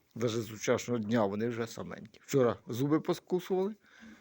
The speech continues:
ухи там клики такі були, шпинденята такі клики, ну. Але є, так, не, не знаю, чи підгодовувати якось, чи не.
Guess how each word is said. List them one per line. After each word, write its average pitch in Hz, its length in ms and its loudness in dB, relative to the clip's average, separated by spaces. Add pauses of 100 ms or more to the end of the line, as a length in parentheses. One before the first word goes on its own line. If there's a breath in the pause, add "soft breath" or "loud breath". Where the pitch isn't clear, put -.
(160 loud breath)
ухи 143 340 4
там 131 240 2
клики 131 360 0
такі 123 260 -4
були, 123 300 -6 (960 loud breath)
шпинденята 117 880 -2
такі 113 220 -2
клики, 120 380 -6
ну. 147 180 -6 (1200 loud breath)
Але 127 200 2
є, 123 240 4
так, 107 400 -4
не, 117 240 -2 (400)
не 127 160 0
знаю, 113 320 2
чи - 160 -10
підгодовувати 139 800 2
якось, 139 320 -2
чи - 140 -6
не. 110 180 -4